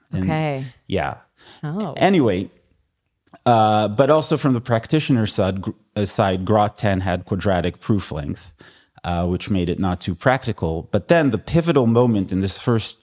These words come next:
Speaker 1: chapter was the G G P R work that, uh, uh, introduced Q A Ps that were then sort of recasted as R one C Ss.
Speaker 2: Oh.
Speaker 1: Uh, and this was, this was really the pivotal moment,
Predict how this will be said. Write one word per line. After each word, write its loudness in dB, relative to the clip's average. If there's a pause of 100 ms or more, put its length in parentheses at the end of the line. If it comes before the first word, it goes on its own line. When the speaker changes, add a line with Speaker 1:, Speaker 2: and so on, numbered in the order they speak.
Speaker 1:
chapter -2 (320)
was -2
the -2
G 2
G -2
P -2
R 2
work -4 (300)
that, -2
uh, 0
uh, -2
introduced -2
Q 0
A 4
Ps 0
that -4
were 0
then 0
sort -4
of -4
recasted -2
as -2
R 0
one -2
C -2
Ss. -2 (340)
Speaker 2:
Oh. -8
Speaker 1:
Uh, -2
and 0
this 2
was, 0
this 0
was 0
really 2
the -2
pivotal 0
moment, 0